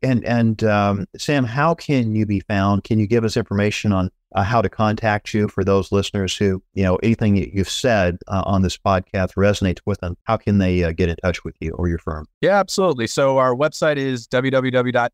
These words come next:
Speaker 2: in better we trust dot com. And then our Instagram, In Better We Trust. Our YouTube is Better A P C. I guess we dropped the ball on the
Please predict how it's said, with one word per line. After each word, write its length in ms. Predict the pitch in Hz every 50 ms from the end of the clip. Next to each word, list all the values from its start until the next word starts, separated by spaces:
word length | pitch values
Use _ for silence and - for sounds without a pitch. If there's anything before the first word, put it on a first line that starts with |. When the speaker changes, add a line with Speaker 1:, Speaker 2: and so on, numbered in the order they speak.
| -
Speaker 2:
in 220 | - 131 143 147 127
better 280 | 127 127 131 135 135
we 180 | 127 120 123 123
trust 500 | - - 127 123 131 131 - - - -
dot 220 | - 117 117 117 _ -
com. 340 | 127 120 120 120 120 120 - -
And 180 | 117 120 120 123
then 340 | 120 117 117 117 117 117 127
our 640 | 123 123 113 117 113 113 117 117 113 113 113 117 -
Instagram, 640 | 147 151 151 - - 135 139 135 135 135 135 135 151 -
In 120 | - 120 117
Better 180 | 120 120 123
We 120 | 120 117 110
Trust. 460 | - - 120 120 117 - - - _ _ _ _ _ _ _ _ -
Our 160 | 110 113 113
YouTube 540 | 110 120 147 165 156 - 170 160 156 170 180
is 220 | - 135 117 107
Better 320 | - - 123 123 131 131 -
A 140 | 123 127 123
P 180 | _ - 123 120
C. 240 | - - 131 127
I 80 | 131 117
guess 220 | 113 113 104 -
we 80 | - 113
dropped 260 | 117 113 110 107 _
the 60 | -
ball 300 | 113 113 110 107 107 104
on 80 | 104 101
the 120 | 104 98